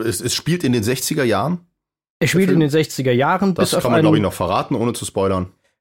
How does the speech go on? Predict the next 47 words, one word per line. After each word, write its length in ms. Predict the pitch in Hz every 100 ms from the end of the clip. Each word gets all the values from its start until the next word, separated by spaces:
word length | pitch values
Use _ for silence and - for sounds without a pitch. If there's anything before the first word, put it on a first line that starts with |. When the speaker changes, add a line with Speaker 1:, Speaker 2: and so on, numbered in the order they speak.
| _
Speaker 2:
Gut, 280 | 156 143 -
und 200 | 180 -
aus 160 | 156
den 140 | - 139
Trailern, 360 | - 135 131
man 140 | 123 113
sieht 200 | 135 127
ja, 80 | 120
dass 180 | 110
es 120 | 113 -
einen 180 | 110
Speaker 1:
Genau. 200 | 110 123
Speaker 2:
Prolog 480 | 120 120 117 123 -
gibt, 480 | 127 123 - - - _
in 240 | 151 131
dem 220 | 127 131 151
ein, 360 | 127 123 120
äh, 120 | 123 123
digital 580 | 110 139 139 143 123
verjüngter 500 | 117 123 120 123 135 120
Harrison 360 | 117 110 110
Ford 320 | - 117 110
nochmal 400 | 113 107 104 104 107
im 180 | 139 117
Zweiten 400 | - 113 117 107
Weltkrieg 540 | 104 - 113 107 _
direkt 300 | 123 113 110
gegen 180 | 117 107
die 80 | 101
Nazis 380 | 98 117 - -
antritt. 460 | 156 170 156 143 _
Speaker 1:
Ja. 160 | 107 - - _ _
Speaker 2:
Der 180 | 131 123
halt, 400 | 113 117 110 - -
äh, 320 | 135 113 113
neunzehnhundert, 1000 | 110 120 117 - 120 120 143 156 160 139
wird 120 | 135
das 80 | 135
erwähnt, 380 | 135 143 190 -
vierundvierzig, 640 | - 180 - 190 - 185
fünfundvierzig 540 | 196 202 - 202 -
spielt? 280 | - 104 107
Ist 120 | - 123
nicht 100 | 110
so 80 |
ganz 240 | 101 92 -
klar. 180 | -